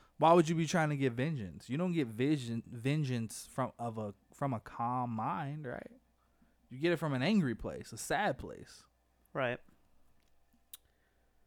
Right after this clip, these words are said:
Speaker 2: I mean, if you took this is the thing. You would argue that the Presence is also upset that the people that the Hulk cares about died. Right? He's, he's angry about all and upset about all deaths and all the fucked up things that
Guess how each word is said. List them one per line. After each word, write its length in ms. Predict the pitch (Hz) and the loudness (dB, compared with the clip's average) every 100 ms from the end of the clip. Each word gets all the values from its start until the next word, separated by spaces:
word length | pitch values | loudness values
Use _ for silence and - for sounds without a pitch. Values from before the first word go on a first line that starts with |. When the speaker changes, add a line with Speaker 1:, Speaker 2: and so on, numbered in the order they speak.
| _ _ _ _ _ _ _ _ _ _ _ - | _ _ _ _ _ _ _ _ _ _ _ -4
Speaker 2:
I 40 | 180 | 0
mean, 120 | 202 | 0
if 100 | 196 | -2
you 60 | |
took 480 | 196 - 262 - - - - _ _ _ _ _ _ _ - _ _ _ _ _ - | -6 -4 -4 -4 -16 -20 -20 _ _ _ _ _ _ _ -20 _ _ _ _ _ -10
this 80 | 262 | -4
is 60 | |
the 80 | 147 | -4
thing. 220 | 120 123 | -2 -4
You 60 | 107 | -4
would 80 | 120 | -4
argue 260 | 139 139 131 | -6 -6 -8
that 100 | 123 | -10
the 80 | |
Presence 460 | 123 160 175 139 127 | -10 -8 -10 -12 -14
is 140 | 123 - | -14 -12
also 280 | 240 - | -12 -14
upset 360 | - - - - | -20 -18 -18 -18
that 120 | 104 | -20
the 60 | - | -20
people 520 | - 110 - 107 107 - _ | -18 -16 -12 -12 -12 -16 _
that 200 | 113 110 | -14 -14
the 80 | 110 | -12
Hulk 280 | 120 113 - | -10 -10 -10
cares 180 | 110 107 | -14 -12
about 240 | 107 104 | -14 -14
died. 240 | - 156 131 _ _ _ _ _ _ _ _ - - _ _ _ _ _ _ _ _ _ _ _ _ _ _ _ | -18 -20 -20 _ _ _ _ _ _ _ _ -20 -20 _ _ _ _ _ _ _ _ _ _ _ _ _ _ _
Right? 140 | 160 170 | -16 -12
He's, 140 | 190 190 | -12 -12
he's 160 | 180 180 | -8 -4
angry 200 | 185 156 | 0 2
about 160 | 139 143 | 2 4
all 220 | 165 143 | 4 2
and 120 | 131 | 0
upset 280 | 131 - 147 | -4 -4 -4
about 180 | 120 120 | -2 -2
all 140 | 175 | -2
deaths 340 | 143 - - - | -4 -10 -14 -12
and 80 | 135 | -8
all 80 | 156 | -8
the 80 | - | -6
fucked 260 | 117 - | -8 -8
up 100 | 113 | -12
things 260 | - 110 110 | -10 -10 -8
that 220 | 101 98 | -8 -8